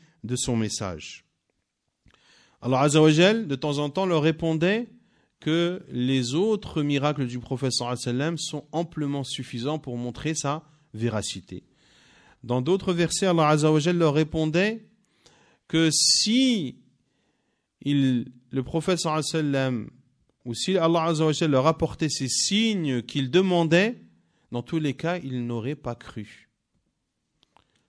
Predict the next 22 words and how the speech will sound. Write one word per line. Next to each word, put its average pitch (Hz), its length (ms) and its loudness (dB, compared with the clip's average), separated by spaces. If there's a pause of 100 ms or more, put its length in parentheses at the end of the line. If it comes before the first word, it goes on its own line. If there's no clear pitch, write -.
(400)
لا 135 140 6
يؤمنون. 120 720 0 (840)
فإنهم 131 460 -2
لا 156 80 2
يؤمنون. 113 600 -2 (760)
ولو 123 220 2
جاءتهم 135 600 0
كل 180 480 0
آية 123 640 -2 (680)
لا 120 180 0
يؤمنون. 101 600 -4 (260)
Quel 185 220 -2
que 165 120 -4
soit 151 240 -4
le 123 240 -2
signe 160 580 -2
et 131 60 0
le 123 140 0
miracle 147 480 0
qui - 140 -10
leur 127 160 -2
parvient, 135 560 -2